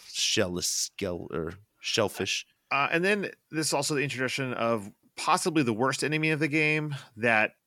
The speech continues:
Speaker 2: walking fish, the red one.
Speaker 1: It is a weird kind of angry looking fish that jumps out of the water. It'll walk around, but it'll come after you once you get
Speaker 2: Mm-hmm.
Speaker 1: close. And it takes three hits, I think.
Speaker 2: More hits than you want to spend on it.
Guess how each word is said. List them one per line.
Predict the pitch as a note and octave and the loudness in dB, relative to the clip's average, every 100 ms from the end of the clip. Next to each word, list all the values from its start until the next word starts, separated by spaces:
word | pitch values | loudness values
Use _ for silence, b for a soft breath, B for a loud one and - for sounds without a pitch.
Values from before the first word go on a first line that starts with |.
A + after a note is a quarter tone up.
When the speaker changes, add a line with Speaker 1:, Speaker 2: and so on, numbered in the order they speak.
| - | -16
Speaker 2:
walking | G2 A#2 C#3 D#3 C#3 | -4 -2 0 0 -2
fish, | - B2+ C3 - | -2 0 2 0
the | - | -6
red | F2 G#2+ B2 | -2 0 0
one. | D3 D3+ D#3 _ _ | -2 -4 -8 _ _
Speaker 1:
It | G#2+ | -2
is | A2 | 2
a | A2+ | 0
weird | G#2+ - A2+ A2 A#2+ A#2 - _ | 0 0 4 6 4 2 -14 _
kind | - A#2+ | -6 -2
of | G2+ - | 0 0
angry | A2+ A2 A2+ | 0 2 2
looking | G#2+ B2 | 2 -2
fish | A2+ - G#2+ - | -4 0 2 2
that | F2+ - | 0 -2
jumps | - A2 A#2+ | 0 0 4
out | C3 C3 | 4 4
of | C#3 | 4
the | C#3+ | 2
water. | A#2+ A#2 A#2 A#2 | 2 4 4 2
It'll | F2+ F#2+ | 2 2
walk | E2+ F#2+ A2 | 4 2 2
around, | B2 A#2 G#2+ G#2 | 2 2 4 2
but | G2 G#2+ | 2 6
it'll | G3 | 6
come | F3 - G2 - | 4 0 -4 0
after | C3 C3+ F2+ | 0 0 -2
you | E2+ F2 E2+ | -2 0 0
once | F2+ F#2+ G2 - | -2 -4 -2 -4
you | |
get | F#2 E2+ | -2 -2
Speaker 2:
Mm-hmm. | - | -4
Speaker 1:
close. | - A2 E2+ - | 0 2 2 0
And | F#2+ | -2
it | F#2+ | -2
takes | - E3+ F#3 - - - - | 0 0 0 0 -2 -6 -4
three | A2 B2+ G#3+ | 0 2 0
hits, | G3+ B2 D#3+ - - | 0 2 2 0 -4
I | G3+ | -6
think. | - A3+ A3 - _ - | -4 -6 -6 -12 _ -6
Speaker 2:
More | B2 D#3 | 2 4
hits | F#3 F3 | 4 2
than | D#3 D3+ | 0 2
you | D3 | 2
want | C#3 A#2+ | 2 0
to | - C3 A2+ | 0 0 0
spend | G2+ - C#3+ D3 | -2 0 0 2
on | G2 | 0
it. | F#2+ | -2